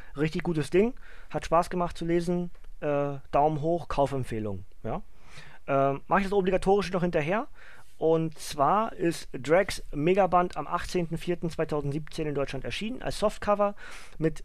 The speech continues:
zweihundertzweiundfünfzig Seiten. Autoren sind C M Punk, das ist natürlich hier für uns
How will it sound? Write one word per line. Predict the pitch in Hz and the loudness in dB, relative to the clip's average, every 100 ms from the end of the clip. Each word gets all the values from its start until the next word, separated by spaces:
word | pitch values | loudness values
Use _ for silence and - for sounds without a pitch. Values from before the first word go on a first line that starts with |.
| - | -8
zweihundertzweiundfünfzig | - - 147 175 190 185 - - 139 175 165 170 151 143 - | -8 0 2 2 0 -2 -4 -2 2 2 0 -4 -4 -8 0
Seiten. | 160 202 208 196 | 0 0 -2 0
Autoren | - 185 196 196 190 170 | 2 2 2 0 0 2
sind | 165 185 - | 0 0 -4
C | - 175 | -2 2
M | 175 | 2
Punk, | 175 185 247 - - - | 2 2 2 -4 -10 -10
das | 160 - | -10 -8
ist | 151 | -6
natürlich | 151 147 143 | -4 -2 -4
hier | 127 180 165 | -2 -4 -4
für | 156 | -4
uns | 156 147 | -6 -6